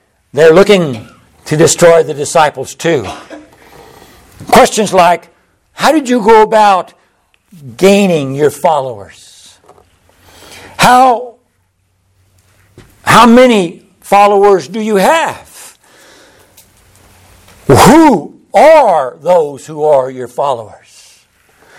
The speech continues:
You know, that kind of stuff goes on in countries like Russia and China and in India. And in India, they have, uh, they have anti-conversion laws.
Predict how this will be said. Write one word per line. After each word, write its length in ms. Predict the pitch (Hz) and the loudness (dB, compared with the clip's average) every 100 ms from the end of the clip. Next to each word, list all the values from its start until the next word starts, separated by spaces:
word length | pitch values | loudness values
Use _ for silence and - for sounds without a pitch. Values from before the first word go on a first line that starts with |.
| - - - | -20 -20 -6
You 80 | 190 | 0
know, 140 | 240 240 | 2 4
that 180 | 240 | 0
kind 200 | 208 262 | -4 -10
of 60 | 226 | -8
stuff 280 | - 220 185 | -2 -2 0
goes 260 | 202 175 | -2 -2
on 200 | 190 214 | -2 -4
in 120 | 175 151 | -4 -10
countries 460 | 170 165 151 120 | -10 -10 -10 -6
like 200 | 143 123 | -4 -4
Russia 380 | 127 143 - 143 | -4 -6 -6 -12
and 140 | 120 | -12
China 360 | 110 131 139 135 | -12 -12 -10 -10
and 220 | 143 127 | -8 -10
in 140 | 131 120 | -10 -12
India. 420 | 151 139 117 98 _ _ _ _ _ _ _ _ _ _ _ _ - | -10 -6 -6 -6 _ _ _ _ _ _ _ _ _ _ _ _ -10
And 160 | 175 135 | -2 0
in 100 | 147 | 2
India, 380 | 170 196 170 | 0 0 0
they 160 | 151 147 | 0 -2
have, 360 | 147 147 139 110 | -2 -4 -6 -6
uh, 300 | 123 120 - _ _ _ _ | -6 -6 -10 _ _ _ _
they 160 | 123 135 | -4 -4
have 320 | 147 143 120 | -4 -6 -6
anti-conversion 1080 | 180 175 170 165 165 151 139 170 208 160 139 | -12 -12 -8 -8 -10 -16 -8 -6 -6 -10 -14
laws. 580 | 135 123 98 92 _ | -10 -10 -12 -20 _